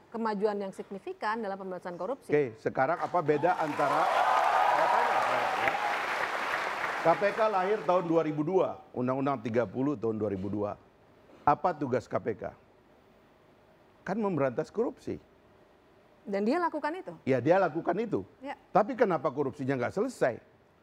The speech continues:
Speaker 1: Karena begitu banyaknya korupsi yang
Speaker 2: Nah,
Speaker 1: harus
Speaker 2: itu salah
Speaker 1: Loh.
Speaker 2: identifikasinya.
Speaker 1: <laughs> Apa
Speaker 2: Saya
Speaker 1: dong?
Speaker 2: bisa mengidentifikasi dengan kekuasaan yang dimiliki,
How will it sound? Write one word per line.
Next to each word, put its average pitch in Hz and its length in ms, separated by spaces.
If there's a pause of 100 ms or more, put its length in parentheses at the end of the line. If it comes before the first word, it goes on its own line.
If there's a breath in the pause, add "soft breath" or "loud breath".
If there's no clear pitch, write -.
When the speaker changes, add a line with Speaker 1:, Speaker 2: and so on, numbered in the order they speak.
(120)
Speaker 1:
Karena 277 340
begitu 240 400
banyaknya 220 580
korupsi 233 380
yang 214 100
Speaker 2:
Nah, 262 240
Speaker 1:
harus 294 140
Speaker 2:
itu 339 100
salah 302 640
Speaker 1:
Loh. 240 140
Speaker 2:
identifikasinya. 247 880 (120)
Speaker 1:
<laughs> - 0 (600 loud breath)
Apa - 80
Speaker 2:
Saya 311 240
Speaker 1:
dong? 339 80
Speaker 2:
bisa 285 160
mengidentifikasi 190 1040
dengan 170 320
kekuasaan 240 800
yang 214 160
dimiliki, 135 560